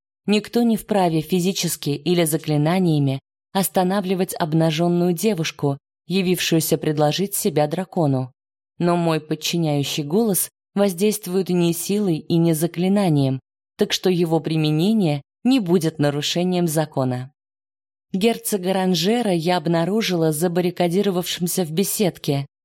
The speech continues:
Настырная обнаженная волшебница с сосредоточенным видом снимала щит, ставший преградой между ней и рыжим драконом.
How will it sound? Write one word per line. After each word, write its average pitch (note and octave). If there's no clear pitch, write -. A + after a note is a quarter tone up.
Настырная G#3
обнаженная F3+
волшебница E3+
с D3+
сосредоточенным F3
видом G3+
снимала F3+
щит, -
ставший -
преградой E3
между D#3+
ней F3+
и F#3+
рыжим E3+
драконом. E3+